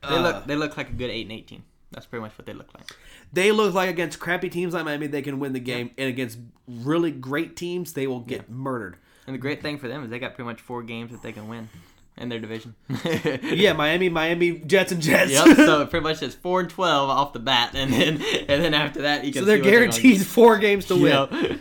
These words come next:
Speaker 2: which will blow my prediction out of the water.
Speaker 1: Yeah. <laughs>
Speaker 2: Um, I don't, I think Miami in their own home stadium can win.
Speaker 1: Yeah, they could.
Speaker 2: Because Fitzmat-, Fitzpatrick ain't gonna play that bad every game.
Speaker 1: No.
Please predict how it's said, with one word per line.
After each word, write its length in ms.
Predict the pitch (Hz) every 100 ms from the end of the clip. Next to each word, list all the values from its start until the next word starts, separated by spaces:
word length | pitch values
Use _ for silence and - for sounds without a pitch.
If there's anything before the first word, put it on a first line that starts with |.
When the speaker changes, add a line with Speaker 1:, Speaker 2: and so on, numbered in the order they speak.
| -
Speaker 2:
which 300 | 160 202 185
will 100 | 180
blow 220 | 170 170
my 160 | 170 170
prediction 380 | 165 156 151 147
out 60 |
of 80 | 147
the 80 | 156
water. 280 | 156 - -
Speaker 1:
Yeah. 920 | 285 370 - 233 - 170 208 349 -
<laughs> 180 | - -
Speaker 2:
Um, 440 | 160 151 127 135 131 -
I 140 | 139 151
don't, 300 | 160 135 127
I 120 | - 139
think 220 | 175 151
Miami 300 | 156 156 151
in 80 | 139
their 120 | 135
own 120 | 131
home 200 | 135 123
stadium 240 | - 123
can 160 | 113 110
win. 260 | 101 85 87 _
Speaker 1:
Yeah, 140 | - 101
they 120 | 143
could. 380 | 143 113 101 107 _ - _
Speaker 2:
Because 340 | 170 220 240 - 165 - -
Fitzmat-, 600 | 226 - 170 165 156 -
Fitzpatrick 520 | 202 - 180 156 -
ain't 120 | 156
gonna 100 | 147
play 140 | 143 131
that 180 | 123
bad 220 | 117 110 107
every 160 | 104
game. 240 | 101 95
Speaker 1:
No. 120 | 139